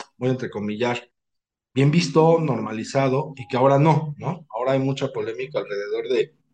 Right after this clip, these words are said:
qué tan correcto o incorrecto es que tanto un hombre se enamore de una mujer joven, una mujer joven que ya es mayor de edad, o, o una mujer joven mayor de edad que se enamore de un hombre,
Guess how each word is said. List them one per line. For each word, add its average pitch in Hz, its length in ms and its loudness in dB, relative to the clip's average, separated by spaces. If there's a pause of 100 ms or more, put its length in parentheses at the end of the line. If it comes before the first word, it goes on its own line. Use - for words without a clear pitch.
(460)
qué 143 80 4
tan 156 220 2
correcto 139 680 0
o 123 80 -4
incorrecto 117 720 -4
es 123 180 -2
que 110 400 -4 (260)
tanto 120 300 -2
un 165 140 4
hombre 160 260 2 (140)
se 117 160 -6
enamore 120 340 0
de 123 80 0
una 127 120 -2
mujer 107 260 -8
joven, 147 440 2 (360)
una 165 160 0
mujer 160 240 0
joven 156 340 0
que - 80 -8
ya 123 80 -6
es - 160 -16
mayor 117 260 0
de 113 80 4
edad, 127 240 -2 (840)
o, - 400 0
o 120 120 -2
una 151 160 0
mujer 143 380 -2 (140)
joven 143 340 2
mayor 117 280 0
de 147 100 2
edad 143 220 2
que 117 120 -16
se - 140 -16
enamore 123 540 0
de 107 160 -4
un 113 200 -6
hombre, 110 500 0